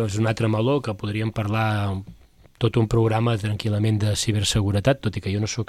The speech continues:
sempre dic, quan faig aquestes xerrades que em faig, jo no soc informàtic, soc policia, però sí que sé el que passa i les denúncies que hi ha, no?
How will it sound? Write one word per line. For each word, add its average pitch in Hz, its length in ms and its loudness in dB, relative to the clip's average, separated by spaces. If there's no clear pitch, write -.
sempre 101 240 -4
dic, 104 240 -4
quan 101 160 0
faig 101 240 -2
aquestes 104 240 -2
xerrades 110 400 -2
que - 80 -4
em 92 80 -2
faig, 120 300 0
jo 120 80 4
no 110 80 4
soc 101 240 -2
informàtic, 107 480 -2
soc 98 160 -8
policia, 107 480 -2
però 107 160 -8
sí - 80 -4
que 104 160 -4
sé - 80 -2
el 104 160 -4
que 92 80 -6
passa 104 320 -2
i 113 80 0
les 101 160 -4
denúncies 101 400 -4
que - 80 -4
hi 95 80 0
ha, 101 80 0
no? 98 220 0